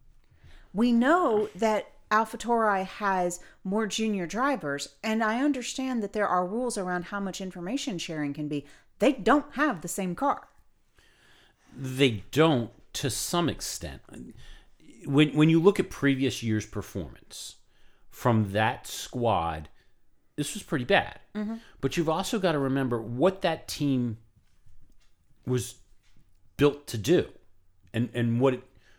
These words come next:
Speaker 2: was, had historically been expected to do is that was supposed to be the development team for Red Bull. That's where drivers like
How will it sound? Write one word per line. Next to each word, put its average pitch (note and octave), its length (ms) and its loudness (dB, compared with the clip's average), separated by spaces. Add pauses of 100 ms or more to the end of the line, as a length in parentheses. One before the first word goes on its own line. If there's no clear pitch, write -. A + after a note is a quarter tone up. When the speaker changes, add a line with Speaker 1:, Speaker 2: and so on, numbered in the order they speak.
(100)
Speaker 2:
was, B2+ 360 -2
had A2+ 360 -2
historically E3 720 -2
been A#2+ 180 -2
expected - 720 -8
to D#2 100 -12
do - 200 -18 (580)
is A#2 380 0 (200)
that C3 300 0
was E3+ 160 0
supposed - 520 -4
to A2+ 80 -6
be G#2+ 220 -2
the G2+ 120 -4
development A#2+ 680 -6
team G#2 440 -6 (240)
for A#2 200 -8
Red G2+ 360 -4
Bull. - 180 -20 (540)
That's G2+ 420 -4
where G#2+ 600 0 (420)
drivers G#2 640 -2
like G2+ 400 -2